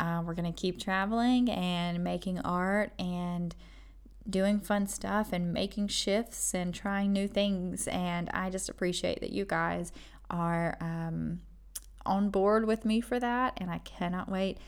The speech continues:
to see what is gonna come next for me and for you. So I will see you guys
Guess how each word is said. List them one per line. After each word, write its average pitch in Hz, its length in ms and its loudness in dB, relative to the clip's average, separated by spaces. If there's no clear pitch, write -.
to 208 100 -8
see 190 540 0
what 170 500 2
is 175 380 0
gonna 165 160 -2
come 175 280 -2
next 190 400 -4
for - 200 -4
me 170 480 -2
and 180 260 -4
for - 120 -6
you. 208 440 0
So - 260 -4
I 185 100 0
will 185 140 -2
see - 320 -4
you 240 280 0
guys 247 400 0